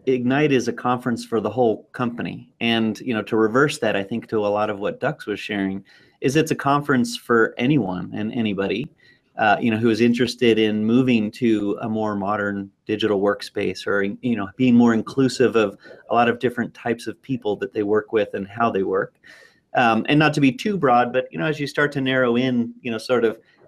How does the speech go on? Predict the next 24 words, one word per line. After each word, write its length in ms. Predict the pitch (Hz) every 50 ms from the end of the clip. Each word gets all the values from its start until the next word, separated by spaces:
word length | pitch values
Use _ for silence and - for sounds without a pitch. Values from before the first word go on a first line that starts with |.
| -
not 160 | 127 127 123
every 180 | 120 123 120 120
customer 480 | 120 123 123 120 - - 127 120 113 107
is 80 | 104
shaped 280 | - - 127 123 123 -
the 80 | 117
same, 500 | 107 - - 131 131 120 107 104 101 120 - _ _ - _ _ _ _ - -
um, 320 | 120 113 107 104 104 110 -
and 320 | - 123 113 107 110 - - _ _ - -
<coughs> 1000 | - - - - - - - - - 339 - - - - - - - - - - - - - _ _
not 180 | - 135 135 135
every 200 | 135 127 123 120
customer 420 | 120 135 131 127 - - 120 113
is 100 | 104 101
at 100 | 127 -
the 100 | - 113
same 320 | 113 - - 127 120 120 113
level 300 | 110 110 113 113 113 107
of 140 | 101 95
their 140 | - 98 98
journey 520 | 90 90 - 135 160 170 131 101 104 143 - - - - - _ _ _ _ _ _ _ _ _ _ -
in 100 | 117 107
terms 300 | - 127 123 117 104 104
of 160 | 104 98 98